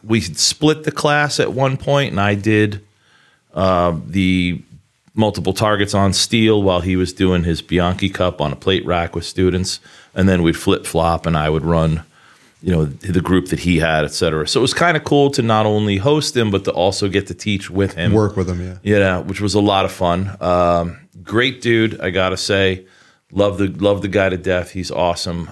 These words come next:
Speaker 1: Um, we
Speaker 2: So we
Speaker 1: gotta
Speaker 2: just had, it, it would, it'll air in about a month, but we just had Bill Blowers on the show.
Speaker 1: Yeah.
Speaker 2: And, um, they know each other
Speaker 1: Yep.
Speaker 2: well. And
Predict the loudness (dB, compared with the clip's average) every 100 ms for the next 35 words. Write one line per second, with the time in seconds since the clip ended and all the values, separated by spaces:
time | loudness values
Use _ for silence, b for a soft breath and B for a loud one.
0 | -10 -8 -6 -8 -8 0 2 4 2 2
1 | 4 4 2 0 -2 0 2 2 2 2
2 | 2 2 2 2 0 2 2 2 0 -2
3 | -2 2 2 2 2 0 2 2 2 2
4 | 0 0 0 -2 0 0 0 0 0 2
5 | 2 -2 -10 -2 0 0 0 0 -2 -2
6 | -4 -8 -2 0 0 0 0 0 0 0
7 | 0 -2 -6 -8 -4 -4 -4 -4